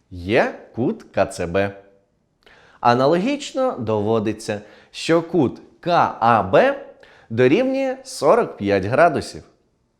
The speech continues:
Оскільки Б А проєкція К А на площину А Б Ц, трикутники К Б А та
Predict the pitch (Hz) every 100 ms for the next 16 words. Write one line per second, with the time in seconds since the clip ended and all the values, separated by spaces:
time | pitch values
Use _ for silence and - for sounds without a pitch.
0 | _ _ - 143 202 - 190 113 80 -
1 | 80 _ 98 98 139 - 151 95 - -
2 | 117 135 156 131 - - 90 87 - 120
3 | - 139 92 - - 101 113 131 101 -
4 | 101 98 - 110 101 82 - 90 90 85
5 | - 233 240 - _ _ _ _ _ _
6 | _ _ - 160 220 - 139 - 87 -
7 | 82 78 _ _ - 180 143 131 135 -
8 | 127 82 - _ _ _ - 143 107 -